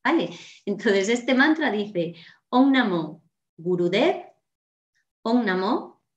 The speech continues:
Bhagavate, Om Namo Gurudev, que es la parte de invoco a mi maestro interior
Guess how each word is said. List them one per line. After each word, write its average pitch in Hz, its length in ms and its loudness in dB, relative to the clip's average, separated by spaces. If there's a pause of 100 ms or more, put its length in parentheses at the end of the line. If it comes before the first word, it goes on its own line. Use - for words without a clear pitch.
(320)
Bhagavate, 247 600 0 (760)
Om 277 220 2
Namo 175 400 -2 (400)
Gurudev, 208 500 2 (300)
que 180 80 -12
es 160 60 -8
la 160 120 -6
parte 170 300 -6
de 160 60 -4
invoco 156 360 -8
a 156 40 -8
mi 160 120 -4
maestro 165 340 -6
interior 254 460 -2